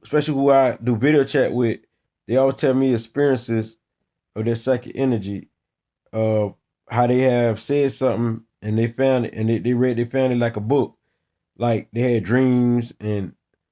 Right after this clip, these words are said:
not only dreams, but they got the psychic energy. So, I understand. All you gotta do, take notes, like, talk to people. And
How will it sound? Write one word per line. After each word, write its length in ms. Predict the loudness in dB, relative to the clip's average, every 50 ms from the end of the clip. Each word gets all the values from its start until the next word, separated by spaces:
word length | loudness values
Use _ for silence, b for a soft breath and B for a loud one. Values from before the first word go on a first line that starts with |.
| _ _ _ _ -6
not 120 | -4 -2
only 220 | 0 2 2 0
dreams, 600 | 0 0 0 0 2 2 0 0 0 -2 -4 -6
but 280 | -6 -4 -4 -4 -4 -6 _ _ _ _ _ _ -8
they 80 | -4 -4
got 140 | -4 -4 -4
the 40 |
psychic 380 | -6 -4 -4 -4 -4 -4 -6 -4
energy. 400 | -2 0 0 0 -2 -6 -12 -20 _ _ _
So, 440 | -8 -2 0 0 2 0 0 -4 _ _ _ _ _ _ _ _ _ _ _ _ -6
I 80 | -4 -2
understand. 560 | -2 -2 -2 -2 0 0 0 0 -2 -6 -10 _ _ _ _ _ _ _ _ _ _ _ _ _ _ _ _ _ -2
All 140 | 0 2 4
you 60 | 4
gotta 120 | 4 2
do, 320 | 2 2 2 2 2 0 -6 _ _ _ _ _ _ _ _ _ _ _ _ _ _ _ _ _ _ _ _ _ _ _ _ _ _ _ _
take 220 | -2 -2 -2 0 2
notes, 340 | 2 2 2 2 0 -2 -2
like, 240 | -2 -2 -2 -4 _ -4
talk 200 | -2 0 0 0
to 40 | -2
people. 320 | -4 -2 -2 -2 -4 -6 _ _ _ _ _ _ _ _ _ _ _ _ _ _ _ _ _ _ _ _ _ _ _ _ _ _ _ _ _ _ _ -6
And 280 | -2 0 0 0 -2